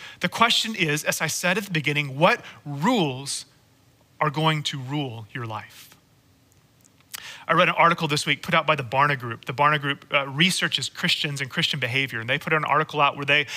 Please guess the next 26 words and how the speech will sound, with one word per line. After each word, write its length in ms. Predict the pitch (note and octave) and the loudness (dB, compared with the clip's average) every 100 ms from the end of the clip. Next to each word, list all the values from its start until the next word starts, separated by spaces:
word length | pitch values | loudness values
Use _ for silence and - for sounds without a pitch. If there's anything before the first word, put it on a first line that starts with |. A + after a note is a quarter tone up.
| - - | -10 -8
had 260 | - D3+ D3+ | 0 0 0
surveyed 480 | - G#3 G#3+ A3 F3 | -2 0 2 2 2
the 60 | |
habits 460 | D3 - F3+ G3 G3 | 0 4 2 2 -4
of 120 | D#3+ | -8
Christians 640 | - G3+ - E3+ D#3+ D#3+ - - C#3 | -4 0 0 0 -2 -4 -6 -14 0
this 320 | F3+ B3 - | 2 2 2
year 200 | F#3 F3 | 4 4
in 140 | E3+ | 2
the 60 | E3 | 2
months 300 | D#3 D#3+ - | 4 2 -2
of 140 | D3 | -2
April 440 | D#3+ E3 - E3 D#3+ | 0 0 0 -2 0
and 180 | D3 B2+ | -4 -4
May 480 | B2 C3+ C#3+ A#2 G#2 - - - | -2 0 0 -2 -8 -14 -10 -8
across 400 | - F#3+ F3+ - | 0 2 2 0
the 100 | D#3 | -6
country. 460 | D3 B2 - - - - - - _ | -8 -6 -8 -8 -18 -18 -18 -20 _
Really 320 | D3 G3 G#3 | 2 4 4
interesting 520 | G#3 F#3+ E3+ F3+ E3 C#3+ | 2 0 0 -2 -2 -2
study. 280 | - D#3+ | 0 2
And 80 | C#3+ | 2
what 100 | E3+ | 2
they 80 | F3 | 2
found 440 | - F#3 G#3 G#3+ D#3+ | 0 2 4 2 2
is 320 | D#3 D3+ C#3 | 2 2 -2